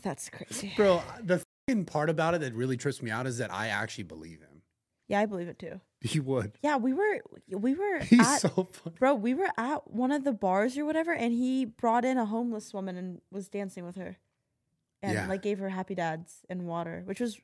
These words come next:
Speaker 1: sweet, and, like, a Happy Dad hat. But, like, he was, like, dancing with her. <laughs> Like,
Speaker 2: Yeah, Steve's a, he's a
Speaker 1: He's
Speaker 2: crazy
Speaker 1: funny.
Speaker 2: person.
Speaker 1: He's
Speaker 2: He's a cra-,
Speaker 1: funny.
Speaker 2: he's a cute, crazy human, for real.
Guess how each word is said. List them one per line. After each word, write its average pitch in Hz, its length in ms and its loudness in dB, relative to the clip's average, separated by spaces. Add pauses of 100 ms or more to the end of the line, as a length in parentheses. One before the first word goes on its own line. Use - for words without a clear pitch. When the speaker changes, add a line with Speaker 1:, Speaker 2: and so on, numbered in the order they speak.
Speaker 1:
sweet, 220 520 -6
and, 190 120 -4
like, 180 120 -4
a 185 40 -2
Happy 190 200 -2
Dad 175 180 0
hat. 160 240 -6 (440)
But, 185 100 -2
like, 196 160 0
he 233 80 -6
was, 220 120 -4
like, 208 220 -6
dancing 196 320 -6
with 185 120 -10
her. - 260 -10
<laughs> - 40 -12
Like, 247 320 -10 (1700)
Speaker 2:
Yeah, 170 160 6
Steve's 160 320 2
a, 170 40 0 (220)
he's 135 180 -2
a 131 40 0
Speaker 1:
He's - 60 -2
Speaker 2:
crazy 110 280 4
Speaker 1:
funny. 285 280 -2
Speaker 2:
person. - 240 -8
Speaker 1:
He's 107 100 -4
Speaker 2:
He's 110 120 -2
a 233 40 -4
cra-, 220 60 -4
Speaker 1:
funny. - 120 -4
Speaker 2:
he's 117 120 -2
a 107 40 -4
cute, - 400 -6
crazy 107 380 -2
human, 87 280 -8
for - 160 -12
real. 76 160 -10